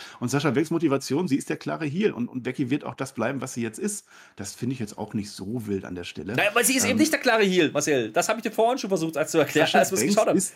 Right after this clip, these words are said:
Speaker 1: der klare Heel. Sie attackiert beide.
Speaker 2: Ein klarer Heel
Speaker 1: Ja.
Speaker 2: attackiert nicht den, den Heel-Champion. Das macht keinen Sinn. In keiner Storyline dieser Welt macht das für mich Sinn. Nein, da bin ich oldschool. Das will ich nicht sehen. Und jetzt
Speaker 1: Hat
Speaker 2: kommen wir
Speaker 1: doch
Speaker 2: nicht
Speaker 1: auch
Speaker 2: mit
Speaker 1: eine
Speaker 2: wieder.
Speaker 1: Story mit Becky Lynch.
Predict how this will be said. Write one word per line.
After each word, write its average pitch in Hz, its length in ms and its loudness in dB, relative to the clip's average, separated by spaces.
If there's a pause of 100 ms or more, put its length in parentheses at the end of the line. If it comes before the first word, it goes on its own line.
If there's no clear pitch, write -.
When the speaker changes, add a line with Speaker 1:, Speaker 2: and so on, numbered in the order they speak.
Speaker 1:
der 143 120 2
klare 151 340 2
Heel. 131 380 0
Sie 113 180 0
attackiert 156 560 -4
beide. 185 180 0
Speaker 2:
Ein 190 60 0
klarer 233 360 4
Heel 220 280 6
Speaker 1:
Ja. - 80 2
Speaker 2:
attackiert 208 420 0
nicht 202 220 0
den, 190 160 4 (140)
den 175 180 4
Heel-Champion. 127 760 0
Das 135 200 0
macht 147 200 -2
keinen 143 260 0
Sinn. 135 220 2
In 120 180 -10
keiner 165 320 4
Storyline 139 480 4
dieser 139 240 2
Welt 139 200 4
macht 127 180 -2
das 139 140 0
für 131 120 4
mich 139 160 2
Sinn. - 280 2 (400)
Nein, 165 400 4
da 127 100 4
bin 185 120 0
ich 180 80 4
oldschool. 151 520 4 (120)
Das 139 180 -2
will 165 100 0
ich 180 60 0
nicht 165 140 0
sehen. 175 300 4 (100)
Und 165 160 2
jetzt 185 120 4
Speaker 1:
Hat - 40 -6
Speaker 2:
kommen 190 120 4
wir 175 40 6
Speaker 1:
doch 175 60 6
Speaker 2:
nicht 190 80 2
Speaker 1:
auch 190 60 6
Speaker 2:
mit - 80 2
Speaker 1:
eine 208 120 6
Speaker 2:
wieder. 170 120 4
Speaker 1:
Story 131 200 4
mit 123 220 4
Becky 120 240 0
Lynch. 107 340 2